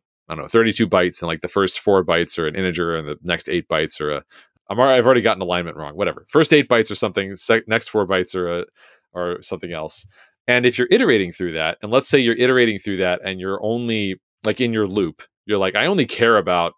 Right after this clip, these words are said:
you know, this one field or these two fields." Well, in memory,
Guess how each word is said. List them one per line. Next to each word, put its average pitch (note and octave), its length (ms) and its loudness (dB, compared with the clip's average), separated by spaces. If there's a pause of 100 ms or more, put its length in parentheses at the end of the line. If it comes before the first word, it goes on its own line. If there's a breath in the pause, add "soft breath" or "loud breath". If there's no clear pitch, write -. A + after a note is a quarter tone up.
you F#2 120 -8
know, E2+ 120 -2
this F#2+ 240 0
one F#2+ 260 -4
field F2+ 300 -4
or F2 60 -6
these D#2+ 200 -10
two G2 240 -8
fields." E3+ 540 -8 (640 loud breath)
Well, B2 320 4
in D#3 180 0
memory, G#2+ 480 0